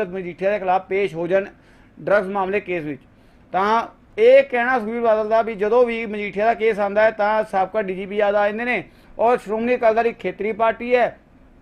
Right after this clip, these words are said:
ਇਹ ਸਾਰੀਆਂ ਪਾਰਟੀਆਂ ਚਾਹੁੰਦੀਆਂ ਨੇ ਕਿ ਸ਼੍ਰੋਮਣੀ ਅਕਾਲੀ ਦਲ ਦਾ, ਯਾਨੀ ਖੇਤਰੀ ਪਾਰਟੀ ਨੂੰ ਪੰਜਾਬ 'ਚੋਂ ਖਤਮ ਕੀਤਾ ਜਾਵੇ, ਜੋ ਕਿ ਕਦੇ ਵੀ ਨਹੀਂ ਹੋਣ ਦਾਂਗੇ।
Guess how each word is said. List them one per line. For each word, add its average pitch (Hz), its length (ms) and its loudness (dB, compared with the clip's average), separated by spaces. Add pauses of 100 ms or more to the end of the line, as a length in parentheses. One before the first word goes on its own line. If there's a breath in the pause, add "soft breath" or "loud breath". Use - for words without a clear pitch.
(340)
ਇਹ 233 200 6
ਸਾਰੀਆਂ 226 320 0
ਪਾਰਟੀਆਂ 220 380 0
ਚਾਹੁੰਦੀਆਂ 220 340 -4
ਨੇ 233 140 -2
ਕਿ 240 160 0
ਸ਼੍ਰੋਮਣੀ 220 320 -6
ਅਕਾਲੀ 208 240 0
ਦਲ 214 100 -2
ਦਾ, 214 340 0 (180)
ਯਾਨੀ 196 240 -6
ਖੇਤਰੀ 208 340 -6
ਪਾਰਟੀ 202 280 -2
ਨੂੰ 220 100 -4
ਪੰਜਾਬ 196 300 -4
'ਚੋਂ 214 120 -8
ਖਤਮ 185 260 -6
ਕੀਤਾ 214 260 0
ਜਾਵੇ, 247 380 2 (300 soft breath)
ਜੋ 220 160 4
ਕਿ 240 140 0
ਕਦੇ 233 300 0
ਵੀ 233 100 -2
ਨਹੀਂ 240 100 -2
ਹੋਣ 220 220 -2
ਦਾਂਗੇ। 226 420 0